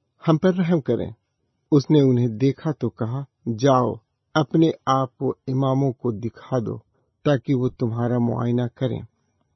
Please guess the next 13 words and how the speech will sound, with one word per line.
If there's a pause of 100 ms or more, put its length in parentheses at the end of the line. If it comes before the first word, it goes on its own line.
और
ऐसा
हुआ (460)
कि
वो
चलते-चलते (160)
अपनी
बीमारी
से
पाक
साफ
हो
गए।